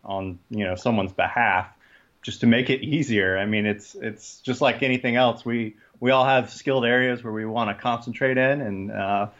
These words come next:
you know, for some people, it's a, it's a cost-benefit analysis, and for some people, it's an absolute necessity. Uh, but it's at, at its heart, it's, you know, taking that and doing what other people may not have the time or the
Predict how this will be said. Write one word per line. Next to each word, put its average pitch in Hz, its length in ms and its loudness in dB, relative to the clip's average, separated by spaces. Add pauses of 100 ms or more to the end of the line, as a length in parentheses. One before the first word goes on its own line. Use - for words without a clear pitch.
(180)
you 127 120 2
know, 117 260 2
for - 100 -6
some 131 240 0
people, 127 360 4
it's 107 140 0
a, 98 220 2
it's - 140 -8
a 113 40 -2
cost-benefit 110 680 0
analysis, 120 600 0
and 101 120 -12
for 104 100 -10
some 127 200 -2
people, 107 340 -2
it's 101 140 -6
an 104 80 0
absolute 104 460 -2
necessity. 101 640 -2 (520)
Uh, 95 360 0
but 98 280 2
it's 101 520 -6
at, 113 240 2
at 107 140 2
its 107 120 -4
heart, 120 380 2
it's, - 360 -12
you 104 140 -8
know, 92 200 -6 (320)
taking 117 220 -2
that 104 240 0
and 95 340 -12 (440)
doing 131 380 2
what 120 200 2
other 117 180 2
people 117 360 -2
may 113 160 0
not 113 200 0
have 107 220 0
the 104 60 -6
time 110 400 -2
or 98 200 -8
the 98 300 -6